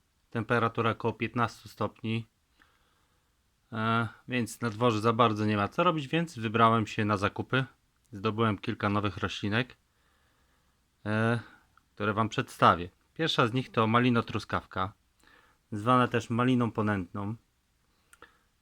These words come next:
Jest to, e, krzew taki, który rośnie, w zasadzie krzak, który rośnie do pół metra.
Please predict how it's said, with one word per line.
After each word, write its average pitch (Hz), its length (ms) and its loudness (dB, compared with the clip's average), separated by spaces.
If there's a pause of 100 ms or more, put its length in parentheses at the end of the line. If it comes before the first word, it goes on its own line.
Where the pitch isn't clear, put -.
(120)
Jest 147 360 -4
to, 117 520 4
e, 107 220 0
krzew - 420 -2
taki, 101 300 -6
który 101 520 0
rośnie, 107 600 0 (480)
w 107 40 -20
zasadzie 98 340 -12
krzak, - 320 -2 (140)
który 101 260 -8
rośnie 107 340 -2
do 101 720 0
pół 120 140 -6
metra. 104 460 0